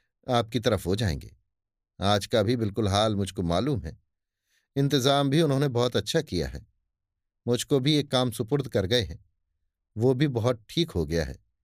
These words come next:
देखिए तो क्या होता है।" बातचीत करते दोनों बहुत दूर निकल गए। यकाएक इन लोगों की निगाह कई औरतों पर पड़ी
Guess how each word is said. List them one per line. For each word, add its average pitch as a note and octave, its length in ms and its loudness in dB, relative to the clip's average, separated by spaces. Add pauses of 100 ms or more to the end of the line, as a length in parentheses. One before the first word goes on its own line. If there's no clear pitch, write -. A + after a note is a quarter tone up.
(560)
देखिए E3+ 320 4
तो F3 120 0
क्या C3 160 0
होता E2+ 300 -4
है।" C2 180 -12 (880)
बातचीत C3+ 520 2
करते A#2+ 300 2
दोनों A#2 300 0
बहुत G#2+ 200 -2
दूर B2+ 280 -2
निकल C#2+ 320 -8
गए। - 180 -14 (760)
यकाएक C#3 540 2
इन B2+ 120 0
लोगों B2 280 2
की A2+ 140 -2
निगाह G#2+ 360 2
कई G#2+ 280 0
औरतों G2+ 360 0
पर A2+ 140 -2
पड़ी G#2+ 320 -4